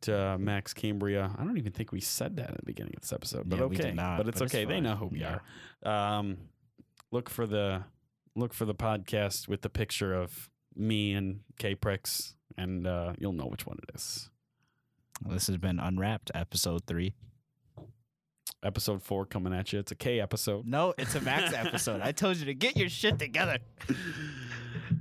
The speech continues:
Speaker 2: No,
Speaker 1: But, uh,
Speaker 2: episode four will be a Max episode. I'm excited to, uh, see what he brings. It's also should be a guest episode, I believe. So who knows who he'll have, what we'll be talking
Speaker 1: I don't
Speaker 2: about.
Speaker 1: know why I'm in charge of
Speaker 2: But I'm
Speaker 1: this.
Speaker 2: excited.
Speaker 1: I don't know why I'm in
Speaker 2: You,
Speaker 1: charge of
Speaker 2: 'cause,
Speaker 1: this.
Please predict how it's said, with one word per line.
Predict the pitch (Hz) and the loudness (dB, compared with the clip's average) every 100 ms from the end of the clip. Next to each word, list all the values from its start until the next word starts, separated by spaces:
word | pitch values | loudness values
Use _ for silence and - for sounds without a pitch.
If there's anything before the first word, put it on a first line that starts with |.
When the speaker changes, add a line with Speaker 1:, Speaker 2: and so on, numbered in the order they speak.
| - | 0
Speaker 2:
No, | 120 120 | 0 2
Speaker 1:
But, | 110 | 4
uh, | 123 | 2
Speaker 2:
episode | 110 107 104 113 | 2 2 2 2
four | 120 | 2
will | 98 101 | 2 2
be | 101 | 2
a | 98 | 2
Max | 98 92 95 | 2 2 2
episode. | 95 - 90 90 - | 0 2 2 2 2
I'm | 101 | 2
excited | 101 - 98 95 80 90 - | 2 2 2 2 0 -2 -6
to, | - 95 92 | -2 2 4
uh, | 85 80 92 - | 4 2 0 -2
see | - - | -2 2
what | 92 | 4
he | 92 | 2
brings. | 90 98 90 - - - - | 2 2 0 -2 -6 -6 -2
It's | 87 - - | -2 2 2
also | 98 104 - 90 | 4 4 4 4
should | - 123 117 | 2 2 2
be | 95 | 2
a | 87 | 2
guest | 101 104 - | 2 0 0
episode, | 85 - 87 85 | 2 4 4 2
I | |
believe. | - 78 85 - | 2 0 2 0
So | - - 90 | 0 0 2
who | 123 208 | 2 2
knows | 202 185 - | 2 0 0
who | 143 | 2
he'll | 151 147 | 4 2
have, | 143 135 135 | 2 0 2
what | 113 | 2
we'll | 117 | 2
be | 113 113 | 0 0
talking | 120 123 120 | 2 2 2
Speaker 1:
I | |
don't | 120 | 2
Speaker 2:
about. | 117 123 | 2 2
Speaker 1:
know | |
why | 95 92 | 0 -2
I'm | 80 58 | -4 -6
in | - | -4
charge | 107 87 | -4 -4
of | - | -4
Speaker 2:
But | - 117 | -2 2
I'm | 131 156 | 2 2
Speaker 1:
this. | |
Speaker 2:
excited. | 135 - 151 156 | 0 2 2 2
Speaker 1:
I | 156 | 2
don't | 165 | 0
know | 151 | 0
why | 143 | 0
I'm | 143 | 2
in | 135 | 2
Speaker 2:
You, | |
Speaker 1:
charge | 147 143 | 0 0
of | |
Speaker 2:
'cause, | 139 185 175 | 0 2 0
Speaker 1:
this. | - | -4